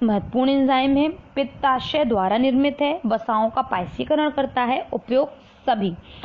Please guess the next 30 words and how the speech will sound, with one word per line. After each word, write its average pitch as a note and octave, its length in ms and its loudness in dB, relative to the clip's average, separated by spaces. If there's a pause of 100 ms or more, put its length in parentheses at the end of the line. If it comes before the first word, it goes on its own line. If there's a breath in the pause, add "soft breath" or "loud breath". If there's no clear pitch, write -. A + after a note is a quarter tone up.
(280 loud breath)
तो - 60 2
आपका B3 240 0
नाइंटी A3+ 300 0
वन B3 160 2
का C4+ 100 0
correct C4 340 -2
का, B3 240 0
क्या A#3+ 200 0
answer B3 320 0
होगा, C4+ 220 0
वो E4 160 -2
आप G#3 160 0
मुझे A#3+ 140 0
comment B3+ 280 0
section B3 300 -4
में B3+ 120 2
बताएंगे A3+ 420 0
कि B3 100 -4
आपका A3+ 300 -2
बाइल A3+ 380 0
जूस C#4+ 300 0
क्या B3+ 140 0
काम G#3+ 260 -4
करता F3+ 300 -6
है। E3 120 -6
देखिए, A#3 260 -2
जो C4 140 0
questions C4 440 -2
direct A#3+ 460 0
हैं, C4+ 140 -2